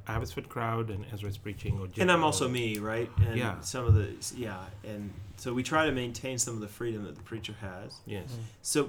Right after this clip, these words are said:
Speaker 2: would I say that the same message, same text, similar message, sometimes very similar, even that the illustrations might be similar 'cause we've talked about them ahead of time, and
Speaker 1: Yeah.
Speaker 2: one of us might have a good illustration that br-, draws out the meaning that we're
Speaker 3: Mm.
Speaker 2: trying to get at, and we
Speaker 1: Exactly.
Speaker 2: might,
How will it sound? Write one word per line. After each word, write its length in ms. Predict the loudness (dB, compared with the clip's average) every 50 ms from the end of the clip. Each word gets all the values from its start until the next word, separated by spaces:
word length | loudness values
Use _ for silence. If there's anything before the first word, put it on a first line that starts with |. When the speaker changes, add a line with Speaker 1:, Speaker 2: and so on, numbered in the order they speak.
| 2
Speaker 2:
would 120 | 2 4 4
I 80 | 4
say 140 | 4 4 4
that 140 | 2 2 0
the 100 | 2 4
same 340 | 4 4 4 4 2 2 2
message, 540 | 2 2 2 0 0 -2 -2 -4 -6 -8 -12 -10 -4
same 260 | 0 0 2 2 0 -2
text, 640 | -2 -2 -2 -2 -2 -4 -4 -6 -6 -6 -8 -10 -18 -20 -20 -20 -20 -20 -20 -20 -20 -20 -20 -20 -12 -4
similar 540 | 0 2 4 4 4 4 4 2 0 -2
message, 560 | -4 -4 -6 -8 -8 -8 -8 -10 -10 -14 -16 -18 -20 -20 -20 -20 -20 -20 -20 -20 -20 -20 -20 -14 -8
sometimes 500 | -2 0 2 2 2 2 2 2 2 0
very 220 | 0 0 0 0 0
similar, 480 | 0 -2 -2 -4 -6 -6 -6 -6 -8 -8
even 220 | -8 -6 -6 -6
that 140 | -6 -6 -6
the 80 | -6 -6
illustrations 500 | -6 -6 -6 -6 -6 -6 -6 -6 -8 -8
might 160 | -8 -10 -8
be 100 | -8 -6
similar 300 | -6 -6 -6 -6 -8 -8
'cause 180 | -6 -6 -6 -6
we've 120 | -6 -6
talked 260 | -4 -4 -4 -4 -4 -4
about 240 | -6 -6 -6 -6
them 100 | -8 -8
ahead 180 | -6 -6 -4 -4
of 60 | -4
time, 280 | -6 -6 -8 -8 -6 -6
and 80 | -4 -4
Speaker 1:
Yeah. 60 | -2
Speaker 2:
one 100 | -2 -2
of 60 | -2 -2
us 140 | -4 -4 -6
might 120 | -6 -6
have 140 | -6 -6 -6
a 20 |
good 140 | -6 -6 -6
illustration 600 | -6 -6 -6 -6 -6 -6 -6 -6 -6 -6 -6 -8
that 180 | -8 -8 -10 -10
br-, 100 | -10 -12
draws 380 | -10 -8 -6 -6 -6 -6 -6
out 160 | -6 -6 -6 -6
the 60 | -6
meaning 260 | -6 -4 -4 -4 -4
that 100 | -4 -4
we're 60 | -2
Speaker 3:
Mm. 40 | -2
Speaker 2:
trying 160 | -2 -4 -4
to 80 | -6 -4
get 140 | -4 -4 -2
at, 280 | -2 -2 -4 -6 -8 -10
and 20 | -10
we 40 | -8
Speaker 1:
Exactly. 180 | -6 -6 -4 -4
Speaker 2:
might, 220 | -2 -4 -4 -6